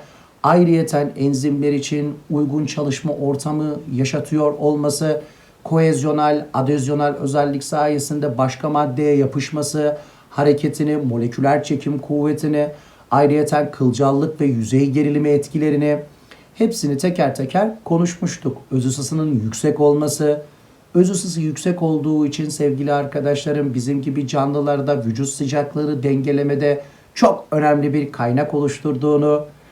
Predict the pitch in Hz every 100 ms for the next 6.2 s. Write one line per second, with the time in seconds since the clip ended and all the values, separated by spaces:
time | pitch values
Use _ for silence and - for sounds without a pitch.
0 | - - - 143 156 147 147 - 147 -
1 | 139 123 147 143 139 - 156 135 - 147
2 | 135 - - 98 123 139 147 147 147 147
3 | 143 120 131 - 143 143 147 131 143 147
4 | 147 147 147 - 127 - 151 147 139 147
5 | 147 135 143 147 147 147 143 135 - -
6 | 143 143